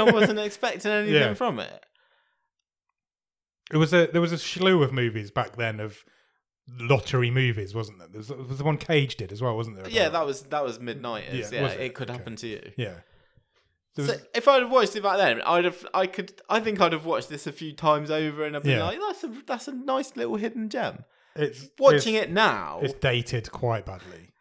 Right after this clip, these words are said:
Speaker 1: it's like, it's a very different lens to view it in, isn't
Speaker 2: Yeah,
Speaker 1: it?
Speaker 2: it is.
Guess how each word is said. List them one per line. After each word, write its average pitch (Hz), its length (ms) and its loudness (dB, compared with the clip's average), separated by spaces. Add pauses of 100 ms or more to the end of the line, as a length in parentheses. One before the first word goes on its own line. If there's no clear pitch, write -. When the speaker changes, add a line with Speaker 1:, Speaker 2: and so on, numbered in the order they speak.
(920)
Speaker 1:
it's 175 280 -4
like, 156 460 -6 (1120)
it's 156 240 -8
a 185 60 4
very 190 280 2
different 180 420 -2
lens 143 320 -4
to 143 100 -6
view 143 220 -2
it 113 140 -4
in, 90 160 -12
isn't 107 180 -6
Speaker 2:
Yeah, 120 140 2
Speaker 1:
it? 104 100 -8
Speaker 2:
it 110 120 -6
is. 90 100 -20